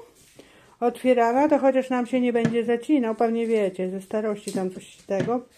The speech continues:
Także taki, no tani taki on tam nie był, no troszkę więcej jak sto złotych, ale lepiej zainwestować więcej i mieć już porządny sprzęt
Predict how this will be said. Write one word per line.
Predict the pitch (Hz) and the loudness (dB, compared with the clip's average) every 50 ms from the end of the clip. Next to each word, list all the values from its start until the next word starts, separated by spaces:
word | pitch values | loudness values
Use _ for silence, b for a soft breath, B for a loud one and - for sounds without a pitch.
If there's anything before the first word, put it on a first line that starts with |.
| B B B B B B B B B B | B B B B B B B B B B
Także | - 202 190 190 196 202 | -8 -8 -6 -6 -6 -10
taki, | 202 - 185 170 170 170 - 180 165 170 - | -6 -4 -4 -4 -4 -4 -8 -8 -8 -6 -4
no | 254 285 311 | 0 0 0
tani | 311 294 254 226 220 208 | 2 2 2 2 2 0
taki | 208 202 185 190 - 202 | -2 -2 -4 -2 0 0
on | 196 190 190 | 0 0 -2
tam | 190 175 170 190 226 | -6 -6 -4 -2 2
nie | 254 262 233 | 2 2 4
był, | 214 226 220 214 208 - - - B B B B B - - | 4 4 2 2 0 -4 -10 -14 B B B B B -2 0
no | 277 269 | 0 4
troszkę | 277 262 269 - - 220 196 | 4 2 2 2 0 -2 2
więcej | 196 226 226 220 214 214 208 202 196 | 2 2 2 2 0 0 -2 0 0
jak | 190 190 190 - - | 0 -2 -4 -6 -20
sto | - - - 214 202 196 190 190 202 - - - B B B B B B B - | -18 -6 -4 -2 -2 -2 -2 -2 0 0 2 0 B B B B B B B -8
złotych, | 208 196 233 240 254 233 220 202 208 - 165 160 - - | -8 -4 2 4 6 6 6 6 2 -2 -8 -10 -8 -4
ale | 214 247 254 240 220 | 0 0 2 2 2
lepiej | 220 226 220 220 226 208 202 | 2 2 0 2 2 0 2
zainwestować | 196 214 220 220 214 202 190 185 185 - - 254 233 214 196 185 180 175 - - 202 | 2 0 0 0 -2 0 -2 -2 -2 -2 0 2 2 2 2 0 -2 -4 -6 -12 -6
więcej | 214 247 269 269 269 254 254 - - 233 220 214 214 214 208 - b b b b b b b b b b b b 233 b b | 2 4 4 4 4 2 -2 -2 0 2 2 2 2 0 -4 -8 b b b b b b b b b b b b -20 b b
i | - 208 220 226 226 226 | -6 -4 -2 -2 0 0
mieć | 220 208 208 208 208 202 208 - | 0 0 2 2 2 0 0 0
już | 233 262 302 302 302 | 0 2 2 2 2
porządny | - - 214 208 202 208 208 208 208 220 220 220 | 0 -2 -2 0 2 2 2 2 0 0 -2 -4
sprzęt | 208 - - - - - 190 190 185 190 190 190 - | -6 -8 -14 -12 -4 -2 0 0 0 -2 -4 -8 -14